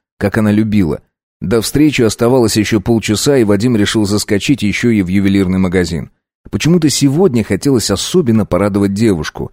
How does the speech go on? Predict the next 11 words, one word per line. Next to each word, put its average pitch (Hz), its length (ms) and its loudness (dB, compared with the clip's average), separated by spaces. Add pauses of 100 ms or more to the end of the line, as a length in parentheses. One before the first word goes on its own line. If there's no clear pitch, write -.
(320)
Конечно, 104 380 0
не 104 160 2
колечком, 107 680 0
к - 80 -6
этому 107 320 0
он 98 100 0
ещё 101 380 0
не 127 240 2
был 69 340 -6 (180)
морально 98 520 0
готов. 92 480 -4